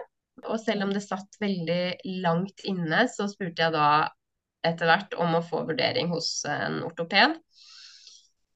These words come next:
Fikk, eh, fikk vurdering av to forskjellige kirurger som egentlig sa det samme,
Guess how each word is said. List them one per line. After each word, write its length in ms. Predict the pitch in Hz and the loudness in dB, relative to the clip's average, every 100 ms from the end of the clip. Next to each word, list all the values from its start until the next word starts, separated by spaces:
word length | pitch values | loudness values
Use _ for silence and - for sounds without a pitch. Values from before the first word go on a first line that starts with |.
| - | -2
Fikk, 320 | 254 - - | -2 0 4
eh, 600 | 233 226 226 220 220 220 208 - - _ | 6 8 6 4 2 -2 -4 -10 -20 _
fikk 460 | - 226 - _ 202 | -6 -6 -6 _ -4
vurdering 460 | 208 196 180 170 185 | 0 4 6 6 4
av 60 | 196 | -2
to 140 | 190 170 | -6 -8
forskjellige 1300 | 170 196 180 160 160 165 165 165 165 160 165 151 175 175 - - - - | -4 0 2 2 4 8 8 8 6 2 2 0 0 -4 -10 -18 -10 -2
kirurger 560 | 202 170 156 185 269 | 2 2 2 4 4
som 220 | 320 247 | 4 2
egentlig 280 | 208 180 190 | 2 2 -4
sa 240 | 196 196 160 | -4 0 2
det 120 | 175 | 0
samme, 460 | - 196 190 175 | -2 -4 0 2